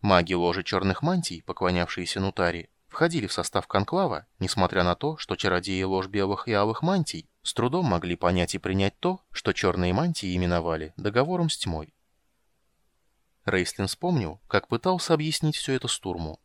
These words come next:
"Мы, маги, понимаем, что в этом мире должно поддерживаться равновесие", распинался Рейслин. "Ночь сменяет день, и то, и другое необходимо для нашего существования.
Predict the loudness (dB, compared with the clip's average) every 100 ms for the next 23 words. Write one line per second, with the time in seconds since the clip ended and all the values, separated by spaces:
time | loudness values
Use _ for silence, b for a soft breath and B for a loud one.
0 | _ _ _ _ _ _ _ _ _ _
1 | _ _ _ 2 4 6 6 4 0 2
2 | 4 2 0 -2 -2 2 2 2 2 2
3 | 2 2 4 2 2 2 2 2 2 2
4 | 2 2 2 2 0 -4 -6 -12 _ -2
5 | -2 2 2 2 0 -2 -2 -6 -8 -8
6 | -10 _ _ _ _ _ _ -4 2 2
7 | 2 2 4 4 2 0 -2 -2 _ _
8 | _ -6 0 2 2 2 0 0 0 2
9 | 0 2 -2 0 -2 0 0 0 -2 -6
10 | -6 -8 -6 -2 0 0 -2 -4 -8